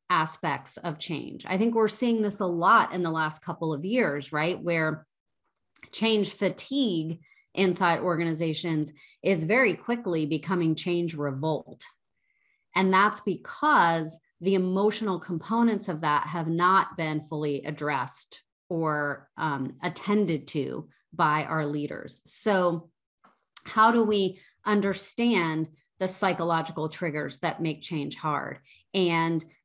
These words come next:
do what we can to minimize them? How do we look at what's beneath and behind resistance and use resistance to make the change stronger, to eliminate blind spots, to maybe slow things down a little if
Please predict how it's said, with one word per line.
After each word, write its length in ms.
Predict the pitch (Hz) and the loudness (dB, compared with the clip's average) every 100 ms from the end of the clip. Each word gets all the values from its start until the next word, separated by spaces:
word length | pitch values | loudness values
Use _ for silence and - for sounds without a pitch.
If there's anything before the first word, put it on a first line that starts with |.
| 175 | -2
do 220 | 196 233 | 4 6
what 180 | 220 196 | 6 4
we 120 | 185 | 0
can 400 | - 196 175 170 | 0 -2 -2 -2
to 120 | 180 | -2
minimize 680 | 170 180 240 185 143 - - | 0 2 2 0 -2 -6 -10
them? 240 | - 101 - _ _ - | -10 -10 -12 _ _ 0
How 400 | 220 208 208 190 | 4 6 6 2
do 200 | 196 180 | -2 -2
we 460 | 190 190 190 185 - | -4 -2 -4 -6 -8
look 380 | 190 190 233 233 | -2 2 2 2
at 240 | 185 - | 2 2
what's 320 | 180 196 - - | 0 0 0 -10
beneath 720 | - 196 185 196 208 202 - - _ - | -2 2 4 4 2 0 -8 -20 _ -6
and 200 | 196 185 | -2 0
behind 600 | 165 160 240 240 220 190 165 | 0 -2 -2 0 0 -2 -2
resistance 1000 | 175 151 185 302 - 147 - - - - - | -2 -2 -2 -2 -4 -12 -14 -16 -18 -12 -2
and 180 | 190 185 | 2 2
use 540 | 190 233 311 330 285 214 | 4 4 4 2 -2 -2
resistance 800 | 185 160 160 156 - 165 156 - | -4 -2 -4 -6 -4 -4 -4 -6
to 140 | - | -2
make 420 | 190 190 196 196 - | 0 2 0 -2 -8
the 80 | |
change 380 | 160 196 165 156 | -6 -2 -2 -2
stronger, 500 | - 208 214 175 147 | -2 2 2 2 -4
to 240 | 143 190 190 | -6 -4 0
eliminate 580 | 185 185 170 156 156 | 2 2 0 -2 -4
blind 320 | 170 165 165 160 | 0 2 2 -4
spots, 460 | - 123 - - | -2 -2 -2 -8
to 80 | 190 | -2
maybe 220 | 185 175 | 0 0
slow 380 | 180 - 190 196 | -4 -2 0 0
things 320 | 190 185 170 | 0 -2 -2
down 400 | 180 175 180 175 | -2 2 2 4
a 40 | 151 | 0
little 300 | 147 139 | -2 -4
if 100 | 143 | -6